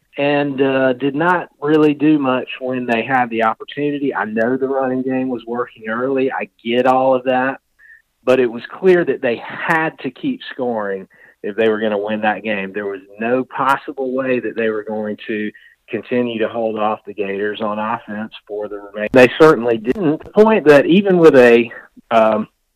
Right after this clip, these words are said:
seventeen point lead, you know, late in the third quarter, South Carolina was actually behind in this football game with more than four minutes remaining. So it's not like Florida scored with, you know, as time expired to win the game.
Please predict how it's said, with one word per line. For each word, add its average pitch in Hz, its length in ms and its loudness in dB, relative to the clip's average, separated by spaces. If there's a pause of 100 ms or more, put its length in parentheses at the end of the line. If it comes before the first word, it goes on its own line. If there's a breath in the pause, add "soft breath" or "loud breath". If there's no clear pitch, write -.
(880 soft breath)
seventeen 170 460 4
point 156 320 4
lead, 143 640 6 (140)
you 135 160 0
know, 110 200 4
late 120 280 6
in 120 60 -2
the 117 60 0
third 139 320 4
quarter, 175 360 4 (120)
South 160 220 4
Carolina 165 460 4
was 120 140 -2
actually 131 440 2
behind 135 560 2
in 104 140 0
this 107 140 -4 (100)
football 113 320 2
game 120 300 2
with 113 180 0
more 123 280 4
than 117 220 0
four 131 220 -2
minutes 127 360 -2 (200)
remaining. 110 460 -4
So 107 100 -12
it's - 140 -18
not 127 220 -4
like 104 200 -4 (480 soft breath)
Florida 117 400 4
scored 123 380 -4
with, 101 260 -4
you 110 140 0
know, 92 300 -2
as 101 140 -6 (120)
time 123 280 2
expired 113 760 0
to 110 80 -8
win 117 260 -2
the 107 100 0
game. 95 340 -4